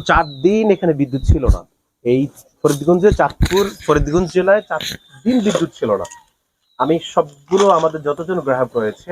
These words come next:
আমি এখানে অনেকগুলো সোলার সেটআপ করেছি, সবগুলো ভিডিও আমি করিনি। উল্লেখযোগ্য দু চারটা করেছি, যখন ভালো লেগেছে তখন করেছি, কখনো, আহ, মন চেয়েছে তখন করেছি,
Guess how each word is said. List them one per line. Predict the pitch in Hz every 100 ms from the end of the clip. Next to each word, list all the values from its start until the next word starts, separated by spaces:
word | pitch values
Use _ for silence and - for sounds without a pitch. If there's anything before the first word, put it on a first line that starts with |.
| 147
আমি | 143 135
এখানে | 156 147 117 - - -
অনেকগুলো | 262 170 185
সোলার | 175 143 127
সেটআপ | 120 113 -
করেছি, | 101 95 131
সবগুলো | 123 135 131
ভিডিও | 120 123
আমি | 110 -
করিনি। | 139 113 85 _ _ _ _ _ _
উল্লেখযোগ্য | 156 170 165 185 147
দু | 151
চারটা | 156 - 151
করেছি, | 135 131 - 131
যখন | 120 139 120
ভালো | 120 120
লেগেছে | 120 - 160
তখন | 123 117 -
করেছি, | 107 - - 117
কখনো, | 113 117 113 - - _ - - 107
আহ, | 101 101 - - - - 127
মন | 120 127
চেয়েছে | 135 120 - -
তখন | 117 123 113
করেছি, | 104 98 -